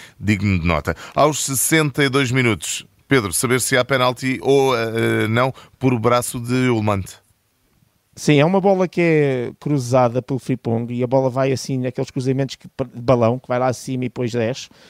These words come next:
Speaker 2: E o que acontece é que o Ullmann está, eh, está na sua própria área, obviamente, e está, eh, a discutir a bola com o Maracas. E, o, o, o, e ele tem o braço esquerdo relativamente levantado, eh, quase que ali ao nível,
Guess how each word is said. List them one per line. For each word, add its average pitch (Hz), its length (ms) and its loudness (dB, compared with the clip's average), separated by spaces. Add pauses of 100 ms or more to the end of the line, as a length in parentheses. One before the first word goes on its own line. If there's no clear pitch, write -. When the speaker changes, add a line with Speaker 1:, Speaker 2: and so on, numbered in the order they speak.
(160)
Speaker 2:
E 139 80 4
o 143 60 2
que 175 80 2
acontece 151 480 0
é 147 40 0
que 151 120 -2
o 147 60 2
Ullmann 147 200 -2
está, 135 400 0
eh, 110 180 -2 (120)
está - 180 -8
na 107 100 -2
sua 113 160 -4
própria 113 320 -2
área, 147 200 2
obviamente, 123 440 -4
e 131 40 -6
está, 135 360 0 (360)
eh, 123 140 0
a - 20 2
discutir - 360 -2
a 127 40 2
bola 135 200 2
com - 120 -8
o - 20 -4
Maracas. 104 420 -4 (400)
E, 156 300 2
o, 151 60 4
o, 151 420 0
o, 139 60 2
e 147 200 -2
ele 165 120 4
tem 143 280 2
o 135 60 0
braço 139 240 0
esquerdo 131 300 -4
relativamente 120 560 -6
levantado, 135 720 0
eh, 104 280 -4 (120)
quase 131 200 -4
que 135 120 -4
ali 131 120 0
ao 127 80 4
nível, 117 300 -2